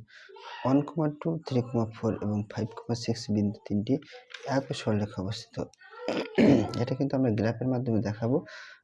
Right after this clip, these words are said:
আহ, তার আগে আমরা একটু, আহ, এরকম আসবে দেখো, একটা রেখা যদি আমরা কল-, করি, এটা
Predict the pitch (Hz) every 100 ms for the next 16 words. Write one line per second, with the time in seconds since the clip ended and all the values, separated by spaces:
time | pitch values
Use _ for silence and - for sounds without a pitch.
0 | _ - 95 101 110 120 127 120 110 104
1 | - - - _ _ _ _ _ _ _
2 | _ _ _ _ _ - _ _ _ -
3 | - - _ - 107 104 98 78 - -
4 | _ _ _ _ _ _ _ _ _ _
5 | _ _ _ _ _ _ _ 127 120 110
6 | 107 98 95 90 - 123 143 - 120 107
7 | - 120 120 110 101 95 85 - - _
8 | - - 120 - _ _ - - - _
9 | _ _ _ _ _ _ - 403 415 403
10 | 392 403 _ _ - _ _ _ - -
11 | - - 113 104 107 110